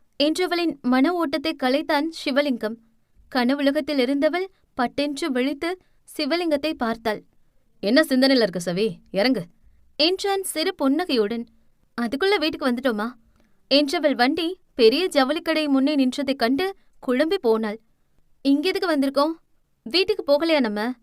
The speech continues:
என சிவலிங்கத்தின் முகத்தை பார்த்தாள். "என் பொண்டாட்டி தான் சொன்னா,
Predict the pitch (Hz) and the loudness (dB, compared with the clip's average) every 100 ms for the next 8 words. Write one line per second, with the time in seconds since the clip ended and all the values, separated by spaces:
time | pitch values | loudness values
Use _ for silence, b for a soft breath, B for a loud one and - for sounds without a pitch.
0 | _ _ _ 240 247 247 233 320 381 381 | _ _ _ 0 0 0 0 0 0 -2
1 | 359 320 285 285 370 285 247 247 202 254 | -2 -2 -2 -2 0 0 0 0 -4 -4
2 | _ _ _ _ _ 185 196 185 254 339 | _ _ _ _ _ -4 -2 0 2 2
3 | 311 330 240 226 | 2 0 2 0